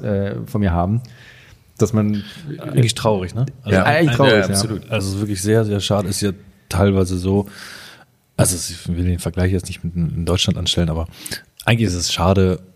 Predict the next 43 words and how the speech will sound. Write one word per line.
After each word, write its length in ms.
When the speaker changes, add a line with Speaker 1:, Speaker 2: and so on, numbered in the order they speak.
Speaker 2:
hast 180
du 60
recht, 300
dass 120
man 200
dann 180
eher 180
das 160
Gefühl 300
hat, 160
„Nee, 120
komm, 220
ich 120
ignoriere 380
den 100
jetzt 180
mal 240
und 200
ich 200
will 100
jetzt 160
eigentlich 240
auch 80
nichts 140
kaufen“, 260
weil 80
die 80
Leute 220
einfach 340
nur 120
freundlich 500
sind 280
und 120
einfach 220
nur 180
dich 280
irgendwie 340
willkommen 460
heißen 300
wollen 180
in 80
ihrem 180
Land, 260